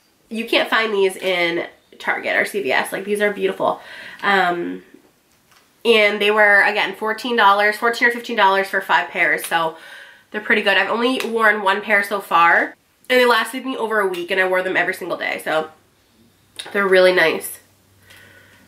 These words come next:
Good quality. I'm just gonna have to cut mine down. I always, I always do, just because my, my eyes are smaller, so I always cut, like, maybe two bundles,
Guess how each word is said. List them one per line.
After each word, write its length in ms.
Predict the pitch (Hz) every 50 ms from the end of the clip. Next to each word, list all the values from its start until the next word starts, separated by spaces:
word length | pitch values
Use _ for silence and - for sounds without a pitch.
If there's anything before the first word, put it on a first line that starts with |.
| _ -
Good 240 | - 190 185 - -
quality. 360 | - 185 170 170 170 165 156
I'm 160 | - - 208 214
just 140 | 214 -
gonna 140 | - 247 254
have 180 | 254 226 220 -
to 380 | 214 202 196 196 190 175 - - - - -
cut 240 | - - 208 -
mine 180 | 208 202 196 196
down. 300 | 185 170 170 175 180 185
I 120 | - 180
always, 320 | 180 175 180 180 180 180 - - - - - - -
I 100 | 180 185
always 300 | 170 175 175 175 175 175
do, 300 | 170 170 165 165 180 190 - - _ _ _ _ _ _
just 220 | - - 160 - -
because 400 | 170 170 - 170 165 160 160 -
my, 600 | 175 170 165 165 165 165 165 165 165 165 170 - - _ _ _ _ _ -
my 300 | - 214 220 - 196 196
eyes 100 | 196 190
are 100 | 190 190
smaller, 460 | 190 - 214 180 175 185 190 208 247
so 100 | 269 269
I 120 | 226 214 -
always 340 | - 214 202 196 196 196 -
cut, 400 | - - - 226 208 180 - 185
like, 300 | 190 180 180 175 - - - - - -
maybe 280 | 214 202 196 202 196
two 680 | 190 - - - - - 214 202 196 190 190 190 190 -
bundles, 600 | 196 185 180 175 175 175 175 175 175 175 -